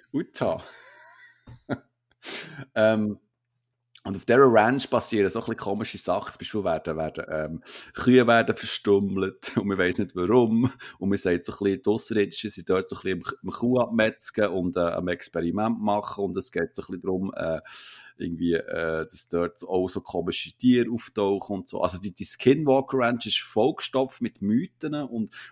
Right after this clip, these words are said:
und dort hat's eben auch so eine, <laughs> so eine Truppe von Amis, die dann dort auch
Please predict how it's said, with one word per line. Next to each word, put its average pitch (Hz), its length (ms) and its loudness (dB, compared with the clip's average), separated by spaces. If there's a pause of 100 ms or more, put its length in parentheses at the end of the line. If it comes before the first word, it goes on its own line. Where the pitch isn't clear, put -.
und 95 100 -6
dort 127 220 4
hat's 120 180 -2
eben 117 160 -2
auch 117 200 0
so 135 160 -2
eine, 117 300 2
<laughs> - 60 -12
so - 360 -8
eine 139 220 -2
Truppe 135 440 2
von 127 240 -2
Amis, 147 460 -2
die 113 100 -2
dann 110 260 0
dort 120 320 -4
auch 120 300 -2